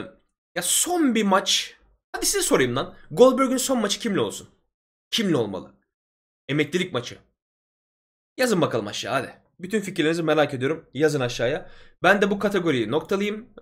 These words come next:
Sportstar'ın iki bin yirmi dört yılında geri dönüşünü beklediği on kişi.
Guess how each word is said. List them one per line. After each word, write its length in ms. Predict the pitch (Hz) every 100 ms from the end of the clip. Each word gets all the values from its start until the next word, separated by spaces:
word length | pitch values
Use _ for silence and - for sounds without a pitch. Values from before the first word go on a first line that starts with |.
| _
Sportstar'ın 680 | - - - 190 185 175 202
iki 220 | 185 185
bin 80 | 175
yirmi 260 | 175 180 180
dört 200 | 190 185
yılında 180 | 170
geri 260 | 170 156 175
dönüşünü 340 | 165 139 123
beklediği 300 | 117 120 143
on 240 | - 147 190
kişi. 460 | 202 196 233 247